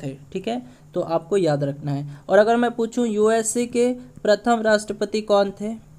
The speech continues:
प्रथम राष्ट्रपति कौन थे? तो बच्चों, ये थे जॉर्ज वाशिंगटन। आपको याद रखना होगा, जॉर्ज वाशिंगटन। ठीक है, अच्छा बताइए, तो अमेरिका की खोज किसने की थी?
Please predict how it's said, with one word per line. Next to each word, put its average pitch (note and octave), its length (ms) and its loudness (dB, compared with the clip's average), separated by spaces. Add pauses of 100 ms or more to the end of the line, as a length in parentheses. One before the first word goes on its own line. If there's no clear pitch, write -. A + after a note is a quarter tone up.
(340)
प्रथम G3+ 320 2
राष्ट्रपति G#3 540 0
कौन F#3 360 0
थे? G#3 120 -4 (400)
तो F#3 80 -2
बच्चों, G3 320 2 (100)
ये G3+ 320 2
थे A3+ 220 0 (280)
जॉर्ज F#3 360 4
वाशिंगटन। C#3+ 680 -2 (220)
आपको D3 300 0
याद D3+ 280 0
रखना C#3+ 280 -6
होगा, C3+ 340 -6 (140)
जॉर्ज D#3 280 0
वाशिंगटन। D3 640 -6 (580)
ठीक D#3+ 160 -6
है, G#3+ 180 -2 (560)
अच्छा A3+ 200 0
बताइए, A3+ 340 2
तो A#3 160 2 (200)
अमेरिका G#3 440 2
की G#3+ 140 -8
खोज G#3+ 280 0
किसने G#3 320 -4
की G3+ 140 -6
थी? A3 260 -10